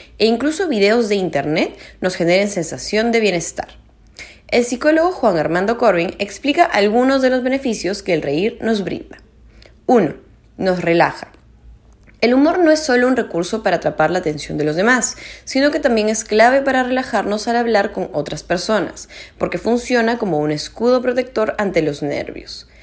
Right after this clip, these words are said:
Si te ríes de ti mismo, estarás más relajado que si estás continuamente pensando en la valoración que los otros hacen de ti,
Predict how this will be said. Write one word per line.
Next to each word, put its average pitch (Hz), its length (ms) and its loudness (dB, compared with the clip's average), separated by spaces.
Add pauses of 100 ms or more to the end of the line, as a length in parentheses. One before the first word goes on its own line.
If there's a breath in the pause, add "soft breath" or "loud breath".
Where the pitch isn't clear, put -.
(300 loud breath)
Si - 180 -2
te 175 140 4
ríes 180 260 2
de 185 80 2
ti 233 140 -2
mismo, 214 420 0
estarás 269 400 0
más 311 240 2
relajado 247 640 2
que 185 120 -4
si 160 100 -6
estás 151 260 -4
continuamente 220 800 0
pensando 226 560 0
en 190 140 -4
la 165 80 -2
valoración 151 760 -2
que - 120 -6
los - 220 -10
otros 196 380 -2
hacen 156 320 -2
de 160 120 -2
ti, 170 200 -8